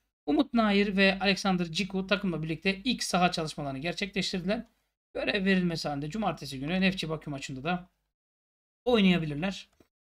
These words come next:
Umut Nayır için güzel açıklamalar var. Ciku için çok hoşuma giden açıklamalar duydum. Sevindim açıkçası. Yani, e, gerçekten sevindim. Güzel ifade etmişler.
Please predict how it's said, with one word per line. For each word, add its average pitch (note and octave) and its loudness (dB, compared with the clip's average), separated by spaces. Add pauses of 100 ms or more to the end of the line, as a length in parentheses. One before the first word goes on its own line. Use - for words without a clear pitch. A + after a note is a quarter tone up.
(420)
Umut C#4 4
Nayır C4+ 6
için B3+ -2
güzel G#3+ 0
açıklamalar E3+ 0
var. E3 -2
Ciku A#3 0
için B3+ 0
çok - -2
hoşuma C4+ 0
giden A3+ 0
açıklamalar F#3+ 0
duydum. E3 -6 (500)
Sevindim D#4+ 2
açıkçası. - -6 (200)
Yani, D3+ -6 (840)
e, F3 -12
gerçekten A3 0
sevindim. F3 -4
Güzel A#3 0
ifade G3+ 0
etmişler. F#3+ -2